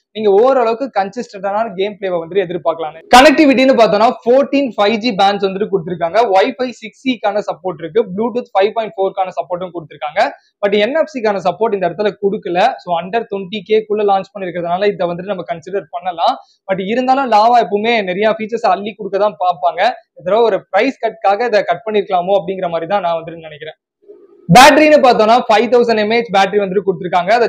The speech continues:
charge பண்றதுக்காக சிக்ஸ்டி சிக்ஸ் watts fast சார்ஜிங் support கொடுத்திருக்காங்க. சப்போர்ட்டும் கொடுத்து, அதை charge பண்றதுக்கான அடாப்டர் வந்துட்டு நமக்கு பாட்ஸ்ல include பண்ணிருக்காங்க. அந்த adapter யூஸ் பண்ணி இந்த மொபைலை நீங்க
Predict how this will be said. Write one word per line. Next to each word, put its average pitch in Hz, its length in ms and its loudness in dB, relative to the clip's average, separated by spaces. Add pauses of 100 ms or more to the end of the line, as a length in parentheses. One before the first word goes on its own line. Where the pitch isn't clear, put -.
charge 220 320 4
பண்றதுக்காக 208 540 0
சிக்ஸ்டி 240 340 -12
சிக்ஸ் 208 220 -16
watts 220 240 0
fast 202 240 2
சார்ஜிங் 196 280 -4
support 175 300 -8
கொடுத்திருக்காங்க. 165 480 -4 (300)
சப்போர்ட்டும் 226 460 0
கொடுத்து, 196 300 -2
அதை 226 100 0 (120)
charge 208 260 2
பண்றதுக்கான 202 480 -2
அடாப்டர் 202 380 0
வந்துட்டு 196 240 -8
நமக்கு 170 260 -10
பாட்ஸ்ல 202 380 0
include 180 280 -8
பண்ணிருக்காங்க. 170 420 -4 (500)
அந்த 269 120 0 (100)
adapter 262 360 0
யூஸ் 220 160 -6
பண்ணி 233 160 -2
இந்த 214 140 0
மொபைலை 214 280 2
நீங்க 190 140 -4